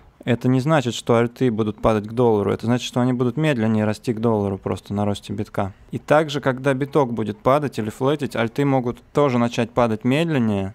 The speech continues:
и при этом начать расти к битку. Поэтому интересно сейчас наблюдать за альтами к биткоину. Чисто технически, как минимум два, три, четыре икса отскок сейчас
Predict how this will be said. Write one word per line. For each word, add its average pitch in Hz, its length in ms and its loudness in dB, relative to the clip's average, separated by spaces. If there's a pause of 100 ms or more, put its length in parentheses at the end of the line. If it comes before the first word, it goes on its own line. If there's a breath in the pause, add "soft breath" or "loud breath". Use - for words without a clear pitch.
и 113 180 -4
при 123 180 0
этом 127 200 0
начать 131 320 -2
расти 135 320 -2
к 120 60 -8
битку. 127 560 -2
Поэтому 127 540 0 (120)
интересно 131 540 0
сейчас 117 260 -4
наблюдать 123 460 0
за 120 140 2
альтами 117 360 0
к 107 80 -4
биткоину. 104 600 -2
Чисто - 280 0
технически, 143 920 0
как 127 180 2
минимум 139 460 2
два, 131 360 4
три, 131 320 0
четыре 127 440 2
икса 127 480 4
отскок 135 400 0
сейчас - 380 -2